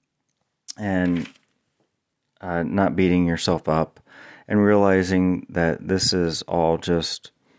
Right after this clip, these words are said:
a silly temporary thing, um, in my life. Um, and also working on, you know, building maybe my,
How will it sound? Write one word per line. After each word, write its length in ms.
a 80
silly 400
temporary 600
thing, 520
um, 520
in 160
my 140
life. 500
Um, 520
and 140
also 320
working 460
on, 480
you 80
know, 120
building 720
maybe 280
my, 420